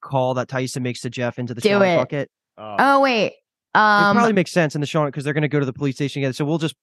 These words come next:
Speaker 1: 'cause that's the,
Speaker 3: Yeah,
Speaker 1: is
Speaker 3: we'll
Speaker 1: that
Speaker 3: just
Speaker 1: the
Speaker 3: do
Speaker 1: last
Speaker 3: it.
Speaker 1: thing we have for Tyissa?
Speaker 2: let's do the Misty call first because it's a bunch of granola losers, but the food is great.
Speaker 1: <laughs>
Speaker 2: Was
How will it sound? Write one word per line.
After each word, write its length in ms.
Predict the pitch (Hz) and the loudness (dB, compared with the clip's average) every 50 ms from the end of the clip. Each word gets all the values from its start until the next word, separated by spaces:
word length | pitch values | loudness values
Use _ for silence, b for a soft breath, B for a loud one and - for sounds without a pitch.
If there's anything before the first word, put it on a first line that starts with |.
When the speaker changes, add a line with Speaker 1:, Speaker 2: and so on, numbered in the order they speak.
| _ _ _ _ _ | _ _ _ _ _
Speaker 1:
'cause 100 | - 151 | -6 -2
that's 200 | 139 190 185 - | 0 0 0 0
the, 140 | - 180 160 131 - | -2 -4 -6 -6 -8
Speaker 3:
Yeah, 120 | 113 107 | -14 -10
Speaker 1:
is 40 | 82 | -8
Speaker 3:
we'll 0 | |
Speaker 1:
that 0 | |
Speaker 3:
just 200 | 170 151 170 185 - | -4 -2 -2 0 2
Speaker 1:
the 40 | 185 | 2
Speaker 3:
do 60 | 165 | 2
Speaker 1:
last 160 | 170 165 165 | 2 2 0
Speaker 3:
it. 20 | |
Speaker 1:
thing 120 | - 180 160 | 0 -2 0
we 60 | 160 | 0
have 140 | 151 151 151 | 0 0 -2
for 100 | - - 143 | -4 -8 -6
Tyissa? 260 | - 156 147 151 - | -4 -4 -2 0 2
Speaker 2:
let's 180 | 269 - 285 | 0 0 0
do 180 | 262 - 381 381 | 2 2 2 2
the 120 | 370 392 | 2 2
Misty 400 | 320 285 269 262 - - - 254 | 2 4 2 2 2 2 0 0
call 260 | 214 - 240 214 196 190 | 2 2 2 2 2 0
first 360 | - 226 220 214 190 - - | 0 0 0 0 0 -2 -4
because 360 | 196 208 - 226 214 208 170 - | -6 -4 0 0 0 0 -2 -2
it's 180 | - 220 220 - | -2 -2 0 0
a 60 | 233 | 0
bunch 300 | 196 180 214 214 220 - | 2 2 2 4 4 4
of 100 | 262 214 | 2 2
granola 440 | 196 220 220 208 208 208 202 208 196 | 2 2 4 4 4 4 2 2 2
losers, 460 | 190 196 202 196 180 214 226 233 220 | 2 2 2 2 2 2 2 2 2
but 160 | - 175 - - | 0 -2 -2 -2
the 60 | 208 | -4
food 260 | - - 202 202 185 202 | -4 -2 0 0 2 0
is 100 | 202 - | 0 0
great. 400 | - 233 233 233 233 233 226 - - | 0 0 2 2 2 2 0 0 0
Speaker 1:
<laughs> 20 | |
Speaker 2:
Was 640 | 190 175 - 208 208 196 190 180 254 185 180 185 | 2 2 4 4 4 4 4 4 2 2 2 0